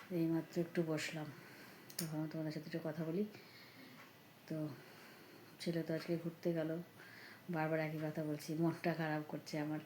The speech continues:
এতদিনের জন্য তো কোথাও যায়নি, একদম এগারো দিনের জন্য গেল জানো, আসবে সেই আট তারিখে। তো চলো একটু বসে থাকি, টিভি টিভি দেখি, আর কি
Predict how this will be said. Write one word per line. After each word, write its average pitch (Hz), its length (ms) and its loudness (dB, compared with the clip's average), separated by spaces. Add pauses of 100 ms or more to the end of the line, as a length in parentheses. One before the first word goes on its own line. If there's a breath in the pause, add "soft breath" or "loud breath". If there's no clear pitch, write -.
(440 loud breath)
এতদিনের 165 500 6
জন্য 165 200 6
তো 165 80 2
কোথাও 170 300 4
যায়নি, 175 480 6 (680 loud breath)
একদম 160 320 2
এগারো 160 360 4
দিনের 165 280 8
জন্য 151 180 4
গেল 147 260 0
জানো, 180 220 2 (1000)
আসবে 156 260 -2
সেই 160 160 2
আট 160 260 8
তারিখে। - 580 4 (1300)
তো 208 80 0 (120)
চলো 214 160 10
একটু - 540 4
বসে 180 220 4
থাকি, 180 260 2
টিভি 175 280 4
টিভি 175 200 4
দেখি, 175 320 0 (840 loud breath)
আর 190 60 0 (140)
কি 170 60 0